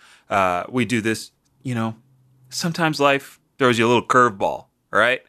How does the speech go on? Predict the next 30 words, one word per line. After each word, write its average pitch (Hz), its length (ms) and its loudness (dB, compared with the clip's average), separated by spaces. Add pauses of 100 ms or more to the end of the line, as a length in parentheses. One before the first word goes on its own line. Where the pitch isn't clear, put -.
(260)
And 110 100 -6
when 123 100 0
we 170 120 4
sat 156 340 0
down 139 240 2
to 123 120 -2
this 104 180 -4
first 143 320 0
episode, 123 460 0
that 165 160 2
was 139 100 -4
the 120 80 -8
curveball 135 500 2
life 127 220 0
gave 95 260 -6
us, - 320 -16
was 117 320 -2 (440)
our 110 180 2
inability 135 680 4
to 107 140 -2
effectively 123 440 -2
plan. 87 400 -4 (180)
So 135 240 0 (540)
<laughs> - 480 -16
we 175 220 2
decided 156 380 2
to 139 100 2
run 180 260 2
with 180 160 0
it, 180 180 -2